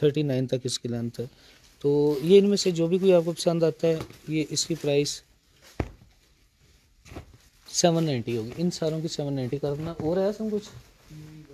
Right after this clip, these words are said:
अभी दिखाने के लिए, आज के लिए इतना ही काफ़ी है। तो आप इनमें से जो भी कोई आपको अच्छा लगता है, screenshot लीजिएगा, और WhatsApp number ये मैंने नीचे pin किया है, को-, कोशिश करेंगे इस number पे भेज देंगे, तो ये भाई आपको ज़रा जल्दी रिस्पॉन-, अ, रिप्लाई कर देंगे।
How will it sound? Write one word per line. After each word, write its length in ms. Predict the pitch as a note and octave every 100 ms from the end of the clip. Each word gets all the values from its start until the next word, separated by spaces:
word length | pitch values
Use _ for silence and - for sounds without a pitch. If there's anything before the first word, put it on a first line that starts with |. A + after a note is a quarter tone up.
| C#3 D3+
अभी 140 | D#3+
दिखाने 340 | E3 - D#3
के 120 | D#3 D#3+
लिए, 160 | D#3+ D#3
आज 180 | D#3+
के 120 | - E3+
लिए 160 | F3
इतना 200 | E3+ E3+
ही 80 | F3
काफ़ी 340 | F3+ E3 E3+
है। 100 | F3 - - - - - -
तो 60 |
आप 140 | F3 G3+
इनमें 200 | G#3+ A3
से 180 | -
जो 180 | G3 F3
भी 120 | F3
कोई 140 | G3+ G#3+
आपको 260 | G3 F#3+
अच्छा 200 | F#3 -
लगता 340 | F#3 E3 - F3+
है, 220 | F3+ E3+
screenshot 560 | - - E3 E3+ F#3 F3
लीजिएगा, 560 | E3+ D#3 E3 E3+ D#3+ - - - - E3
और 0 |
WhatsApp 460 | D#3 F3 - F#3
number 260 | F#3+ F3 F3+
ये 100 | F3+
मैंने 260 | F3 E3+
नीचे 460 | F3 D#3 F3 E3+ E3
pin 260 | E3 E3+ E3+
किया 280 | D#3+ D#3+
है, 80 | D#3+
को-, 180 | D#3 E3+ - - -
कोशिश 320 | F3 F3+ G#3+ -
करेंगे 340 | G3 F#3+ F#3 G#3+
इस 140 | G3
number 260 | G#3 G3 F#3+
पे 100 | F#3
भेज 220 | E3+ D#3+
देंगे, 200 | F3 F3
तो 60 |
ये 120 | E3+ D#3+
भाई 200 | D3 D3
आपको 240 | D3 D3+
ज़रा 120 | D3
जल्दी 280 | C#3 C#3+ E3
रिस्पॉन-, 420 | E3 - D#3 D3
अ, 40 | D3
रिप्लाई 540 | C#3+ C3 C3 C3+ D#3
कर 180 | D3+ D3+
देंगे। 280 | C#3+ D3